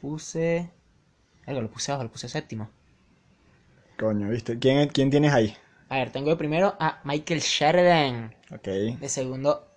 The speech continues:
Speaker 1: a LeBron. Bueno, te voy a decir mi top tres primero,
Speaker 2: Dale, pues.
Speaker 1: que es el más importante. Y de tercero a Karim.
Speaker 2: Yo estoy de acuerdo con ese top. Estoy
Speaker 1: Sí,
Speaker 2: de
Speaker 1: está,
Speaker 2: acuerdo.
Speaker 1: está bueno, está bueno.
Speaker 2: Pero, eh, hay algo aquí. Muy poca gente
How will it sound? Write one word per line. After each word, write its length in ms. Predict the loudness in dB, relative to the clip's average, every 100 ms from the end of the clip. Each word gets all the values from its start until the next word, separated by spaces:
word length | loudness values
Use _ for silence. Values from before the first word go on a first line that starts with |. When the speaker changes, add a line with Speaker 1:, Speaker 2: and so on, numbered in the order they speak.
| _
Speaker 1:
a 100 | 0
LeBron. 640 | 2 2 2 2 -2 -8 -18 _ -10
Bueno, 140 | 0
te 80 | 4
voy 80 | 4
a 20 |
decir 180 | 4 0
mi 140 | -2
top 180 | 0 -2
tres 160 | -2 -4
primero, 340 | -6 -6 -10 -14 _ -6
Speaker 2:
Dale, 200 | -4 -4
pues. 140 | -8
Speaker 1:
que 80 | -8
es 60 | -6
el 60 |
más 100 | -6
importante. 500 | -4 -4 -4 -6 -10 -16 _ _ _ 0
Y 100 | 2
de 120 | 2
tercero 340 | 0 2 2
a 60 | 2
Karim. 300 | 0 -2 -6 -14 -20 -16 -12 -4
Speaker 2:
Yo 100 | -4
estoy 200 | 0 2
de 80 | 4
acuerdo 340 | 6 4 4
con 160 | 2 0
ese 300 | 0 0 0
top. 200 | -2 -4 -8
Estoy 180 | -4 0
Speaker 1:
Sí, 60 | 2
Speaker 2:
de 60 |
Speaker 1:
está, 60 | 2
Speaker 2:
acuerdo. 280 | 4 6 6
Speaker 1:
está 100 | 2
bueno, 180 | -2 -10
está 140 | -10
bueno. 200 | -10 -10 -16 _
Speaker 2:
Pero, 440 | 8 10 10 6 -2 -20 -4 4
eh, 760 | 8 8 8 8 6 2 -4 -6 -18 _ _ _ -20 _ _
hay 180 | 4 6
algo 180 | 8 6
aquí. 340 | 6 4 2 0 _ _ _ _
Muy 200 | 2 4
poca 240 | 4 4
gente 380 | 4 4 4 2